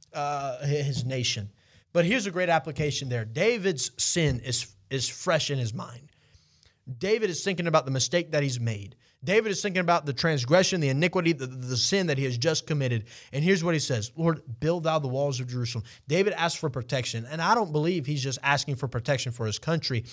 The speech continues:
I think he's asking for protection for himself. David says,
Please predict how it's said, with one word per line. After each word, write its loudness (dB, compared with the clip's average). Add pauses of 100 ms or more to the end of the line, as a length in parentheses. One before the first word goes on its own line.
(240)
I -2
think -4
he's -6
asking -4
for -4
protection -4 (380)
for 0
himself. -6 (800)
David 2
says, 0